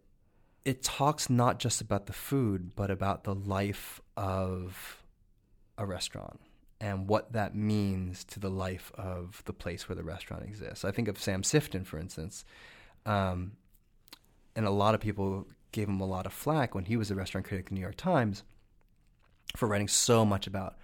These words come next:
who goes there, who goes there, who goes there, like, who was at the next table and what was the conversation at the next table. And, uh, you know, I remember reading a lot of people who were really annoyed about, like, "Just tell me about the food." And, and I think what he's saying is, no, it's, the point is, it's not just about the food. The point is,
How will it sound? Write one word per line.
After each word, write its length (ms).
who 200
goes 280
there, 140
who 160
goes 280
there, 100
who 140
goes 300
there, 180
like, 160
who 140
was 120
at 80
the 80
next 260
table 460
and 100
what 140
was 120
the 60
conversation 540
at 40
the 40
next 200
table. 380
And, 140
uh, 320
you 80
know, 60
I 40
remember 360
reading 360
a 40
lot 180
of 60
people 180
who 100
were 100
really 280
annoyed 280
about, 140
like, 120
"Just 120
tell 140
me 60
about 160
the 60
food." 520
And, 300
and 140
I 40
think 280
what 180
he's 180
saying 260
is, 220
no, 460
it's, 180
the 80
point 340
is, 220
it's 180
not 180
just 180
about 200
the 60
food. 220
The 60
point 240
is, 140